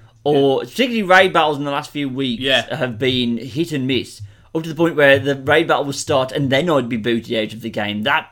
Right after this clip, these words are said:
Speaker 1: pleased me greatly.
Speaker 2: Yeah, it's, it's still a buggy experience, and although I think,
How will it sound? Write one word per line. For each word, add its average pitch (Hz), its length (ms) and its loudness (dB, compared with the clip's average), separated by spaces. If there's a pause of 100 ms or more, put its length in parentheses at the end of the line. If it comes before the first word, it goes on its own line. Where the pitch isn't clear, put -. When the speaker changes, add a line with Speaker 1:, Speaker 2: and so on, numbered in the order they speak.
(160)
Speaker 1:
pleased 123 360 -4
me 117 120 -4
greatly. 107 460 -4
Speaker 2:
Yeah, 117 360 -4 (160)
it's, 113 400 -14 (400)
it's - 220 -6
still 277 320 -6
a 208 60 0
buggy 143 420 -6
experience, 123 500 -6
and 185 80 -10
although 233 260 -4
I 214 60 0
think, 175 420 -12